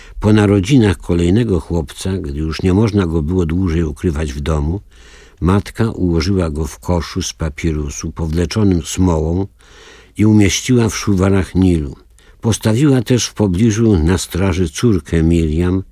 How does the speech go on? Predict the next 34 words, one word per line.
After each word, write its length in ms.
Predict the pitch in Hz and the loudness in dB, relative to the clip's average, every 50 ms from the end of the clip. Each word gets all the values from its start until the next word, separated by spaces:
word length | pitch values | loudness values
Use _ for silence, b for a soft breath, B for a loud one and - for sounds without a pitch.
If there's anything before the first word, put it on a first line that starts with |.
| b b b b b b b b b | b b b b b b b b b
która 340 | - - - 101 101 98 - | -20 -4 -2 0 0 0 0
obserwowała, 920 | - 117 - - - - 107 92 87 95 92 78 80 98 98 95 92 90 | -2 -4 -4 -2 0 0 2 2 2 2 0 0 0 0 0 0 -2 -2
co 160 | - - 95 | -2 -4 -4
się 180 | 87 - - 90 | -4 -2 -2 -4
z 60 | 78 | -4
dzieckiem 560 | 69 67 78 82 73 - - - 78 78 73 | -4 -4 -6 -6 -6 -6 -6 -4 -4 -4 -4
dzieje. 440 | 69 76 73 67 64 62 - - - - - - - _ _ _ _ b b b b b b | -4 -6 -8 -8 -10 -10 -14 -16 -18 -20 -20 -20 -20 _ _ _ _ b b b b b b
Zdarzyło 560 | - 71 73 87 95 92 113 165 175 170 165 | -10 -6 -2 0 0 2 2 2 2 4 2
się, 240 | 147 - - 120 117 | 2 2 0 0 0
że 140 | 95 92 98 | 2 4 4
nadeszła 560 | 95 92 90 87 110 135 - - - 107 95 | 4 4 2 2 0 0 -2 0 -2 -2 -2
córka 420 | - - 113 107 95 - - 92 87 | 0 0 -2 -2 -2 -2 -4 -4 -4
faraona, 680 | - - 90 90 87 82 - 80 82 87 98 98 95 | -2 -2 -2 -2 -2 -2 0 0 0 2 2 0 0
by 160 | 82 85 85 | 0 -2 -2
wykąpać 680 | 78 87 95 - - - 107 98 82 - - 73 71 - | 0 0 -2 -2 0 0 0 0 0 -2 -6 -8 -8 -8
się 200 | - - 80 71 | -8 -8 -8 -6
w 100 | 65 78 | -6 -6
Nilu. 420 | 76 73 69 67 65 - - - - _ b b b b b b b b b b b b | -6 -6 -6 -8 -10 -12 -14 -16 -18 _ b b b b b b b b b b b b
Słysząc 520 | - - 101 120 110 - 107 98 92 - | -6 0 0 0 2 2 2 0 0 -2
płacz 340 | - _ - 85 92 82 67 | -4 _ -4 -2 -2 -2 -2
dziecka, 680 | 71 71 71 - 90 90 80 - - - - 90 92 90 - b b b b b b b b b b | -6 -8 -4 -2 -2 -2 -2 -4 -10 -10 -6 -4 -4 -4 -6 b b b b b b b b b b
kazała 400 | - 107 107 92 123 127 123 123 | -2 -2 0 2 2 4 4 4
je 100 | 120 113 | 4 2
sobie 300 | - - 113 107 104 95 | 2 0 2 2 2 0
przynieść 640 | - - - - 87 85 87 92 98 95 - - - - | 0 -4 -2 0 2 2 4 2 2 0 -2 -6 -10 -10
i 80 | 95 | -10
choć 300 | - - 110 101 82 76 | -6 -2 -2 -2 -2 -2
domyślała 680 | 73 82 95 98 101 90 - - 104 110 110 101 95 87 | -2 0 2 2 2 2 0 -2 0 0 2 2 0 -2
się, 260 | 80 - - 87 80 | -6 -6 -6 -6 -6
że 140 | 73 69 85 | -4 -4 -2
jest 160 | 90 82 - | -4 -4 -6
to 200 | - - 90 82 | -6 -6 -4 -4
mały 380 | 76 76 80 87 98 92 85 78 | -2 0 0 0 2 0 0 -2
Hebrajczyk, 880 | - - 80 80 78 92 107 120 113 101 - - 85 71 - - - | -6 -8 -6 -4 -2 -2 0 0 0 -2 -4 -6 -10 -10 -10 -16 -20